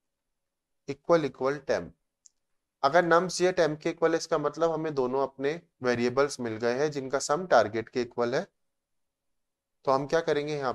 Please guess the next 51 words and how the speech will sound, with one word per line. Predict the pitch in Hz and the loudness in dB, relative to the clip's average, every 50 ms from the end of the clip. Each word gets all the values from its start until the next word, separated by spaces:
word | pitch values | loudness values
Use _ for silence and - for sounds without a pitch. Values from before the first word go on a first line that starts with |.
| - - | -4 -4
पर | 131 - - _ _ _ - | -4 -4 -6 _ _ _ -10
जो | - 131 | -10 -2
सॉल्यूशन | - 139 131 131 139 139 - - 180 180 156 | 0 0 2 2 0 -2 -2 -4 -4 -4 -4
है | 135 139 147 156 151 | -4 -4 -2 -2 -4
उसके | 139 - - 151 | -6 -6 -6 -6
अंदर | 147 139 139 143 147 151 - | -4 -4 -4 -4 -6 -6 -6
पुश | - 151 - - | -8 -10 -8 -4
कर | - 143 117 | -4 -4 -2
देंगे | 104 104 104 104 104 101 | -2 -4 -6 -4 -6 -4
दोनों | 101 101 101 101 104 101 | -4 -6 -6 -6 -8 -10
को | - - 160 190 - _ _ _ _ _ _ 127 | -10 -12 -14 -14 -16 _ _ _ _ _ _ -2
और | 131 | -2
सॉल्यूशन | - - 147 139 139 135 123 - 147 147 | 2 2 2 2 2 0 -2 -4 -6 -6
को | 139 - 131 110 - | -6 -8 -8 -6 -6
रिटर्न | 139 - 110 110 110 104 | -4 -4 -4 -4 -2 -4
कर | 101 92 | -4 -4
देंगे, | 80 - - - - - - _ _ _ _ _ _ _ _ _ _ - | -4 -6 -12 -14 -14 -18 -20 _ _ _ _ _ _ _ _ _ _ -2
right? | 151 175 180 170 175 - - _ - | 0 0 0 -2 -4 -10 -14 _ -2
And | 170 180 175 170 | -2 0 2 2
that | 175 175 175 170 | 2 2 2 0
is | - 135 117 | 0 -2 -4
it, | 110 113 117 139 131 - 139 | -4 -2 -2 -2 -2 -2 -4
this | 135 151 - | -6 -4 -4
is | 185 170 151 143 | -4 -4 -4 2
what | 147 147 143 143 143 139 | 4 4 4 4 0 -2
we | 151 170 202 226 - _ _ _ _ _ - | -4 -4 -4 -8 -12 _ _ _ _ _ -2
wanted। | 135 127 120 113 107 107 104 98 - - _ _ _ _ - | 0 0 0 0 0 -2 -4 -4 -4 -8 _ _ _ _ -2
और | 151 151 - | -2 0 4
क्योंकि | - 196 202 196 - 226 226 220 208 - _ _ - | 4 4 4 4 0 -4 -6 -6 -8 -10 _ _ -6
यहाँ | - 151 151 151 160 170 170 165 | -2 2 4 4 4 4 2 0
पे | 170 165 | -2 -2
हमें | 165 165 160 165 165 165 | -2 -2 -4 -4 -4 -2
वेक्टर | 151 147 135 - - 151 147 147 | 0 -2 -2 0 0 0 0 0
int | 143 143 | -2 -4
को | - - 147 | -4 -2 -2
रिटर्न | 139 135 - 127 139 135 | -2 0 -2 -4 -4 -4
करना | - 123 107 104 110 117 | -4 -4 -4 -4 -4 -6
ही | 123 123 117 | -6 -6 -8
है, | 113 107 110 131 - _ _ _ _ _ _ _ _ _ _ _ | -8 -10 -10 -10 -12 _ _ _ _ _ _ _ _ _ _ _
तो | - | -8
ये | 139 147 | -8 -4
कोई | - - 165 | -4 -4 -2
वार्निंग | 156 139 135 127 131 143 156 160 | 2 2 2 4 2 0 -2 -4
वगैरह | 160 151 143 147 143 147 | -4 -2 0 0 0 0
ना | 143 135 120 107 | -2 -4 -4 -4
दे, | 104 123 | -4 -6
तो | 127 - 170 | -6 -6 -6
इसके | 151 - - 143 135 | -8 -8 -8 -6 -6
लिए | 139 143 | -6 -6
हम | 139 143 143 135 | -6 -6 -6 -4
यहाँ | 127 117 | -2 -2